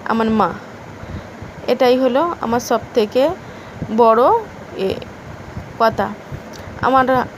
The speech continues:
আমার বরকে একজন জিজ্ঞেস করছে, "তো তোমার নাকি মেয়ে আছে?"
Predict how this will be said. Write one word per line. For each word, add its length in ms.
আমার 220
বরকে 380
একজন 320
জিজ্ঞেস 280
করছে, 520
"তো 420
তোমার 180
নাকি 260
মেয়ে 260
আছে?" 380